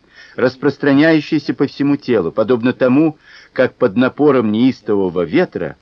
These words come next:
волны бурлят и пенятся на поверхности бушующего моря. Правда, раз уж мы завели об этом речь,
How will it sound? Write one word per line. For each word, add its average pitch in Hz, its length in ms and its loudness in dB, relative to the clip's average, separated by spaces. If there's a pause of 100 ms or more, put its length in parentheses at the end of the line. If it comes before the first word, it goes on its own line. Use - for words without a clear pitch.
(300)
волны 135 520 4
бурлят 110 560 -2
и 101 60 -4
пенятся 139 800 -2
на 101 160 -4
поверхности 110 920 -4
бушующего 90 800 -10
моря. 76 340 -10 (2000)
Правда, 190 540 0 (100)
раз 143 300 -2
уж 127 140 -8
мы 123 180 0
завели 107 300 -2
об 101 160 0
этом 101 240 -2
речь, - 380 -4